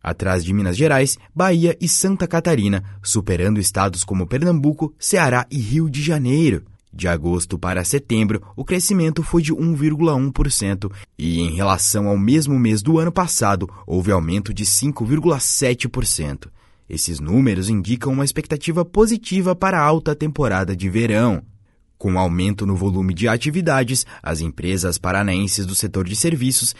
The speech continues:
registraram alta de oito vírgula sete por cento nas receitas nominais de janeiro a setembro deste ano, conforme os dados do I B G E. Quatro dos cinco segmentos analisados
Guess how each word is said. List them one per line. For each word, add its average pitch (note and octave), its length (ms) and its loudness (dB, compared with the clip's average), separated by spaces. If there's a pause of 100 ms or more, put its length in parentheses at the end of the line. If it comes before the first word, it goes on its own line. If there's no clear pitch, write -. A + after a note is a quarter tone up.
(120)
registraram F#2 640 0
alta G2 280 0
de F#2+ 100 -2
oito A#2 320 2
vírgula D3 320 0
sete E3+ 420 -2
por C#3+ 200 -4
cento B2 340 -2
nas A2+ 220 0
receitas G#2 440 -2
nominais D#3 460 0 (220)
de E3+ 80 -2
janeiro F3+ 480 2
a E3+ 100 0
setembro D3+ 560 0
deste C#3+ 340 0
ano, F#2+ 220 0 (240)
conforme G2+ 540 0
os F#2 100 -2
dados F#2+ 380 0
do A#2 100 0
I D#3+ 100 2
B C3 140 4
G C#3 140 2
E. F2 260 0 (300)
Quatro F#2+ 460 0
dos G2+ 200 0
cinco G3 360 2
segmentos A2 640 0
analisados C3+ 680 2